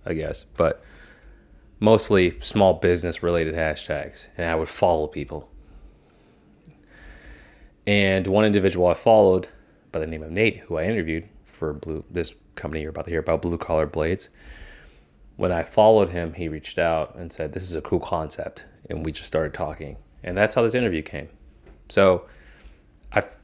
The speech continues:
felt good because this is, you know, someone who lives nowhere near me. I'm in Washington, D C. This individual is in Utah. And, uh, we just met from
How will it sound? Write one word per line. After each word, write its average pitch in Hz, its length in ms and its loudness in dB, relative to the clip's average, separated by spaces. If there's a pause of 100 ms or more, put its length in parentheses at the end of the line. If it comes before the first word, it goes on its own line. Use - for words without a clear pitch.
felt - 240 4
good 104 360 4 (180)
because 85 640 -2 (760)
this - 240 -14
is, 85 220 -8 (400)
you 87 80 -6
know, 82 340 -4
someone 95 380 0
who 90 160 -2
lives 90 240 -2
nowhere 92 420 4
near 90 260 0
me. 76 300 -8 (420)
I'm - 160 -14
in 78 80 -8
Washington, 87 440 -2
D 85 100 -4
C. 82 480 -8
This - 140 -12
individual 82 400 -4
is 82 80 -6
in 82 100 -6
Utah. 87 480 6 (2250)
And, 90 380 2
uh, 87 540 2 (100)
we 85 160 -8
just 87 340 -4
met 110 480 0
from 85 520 -6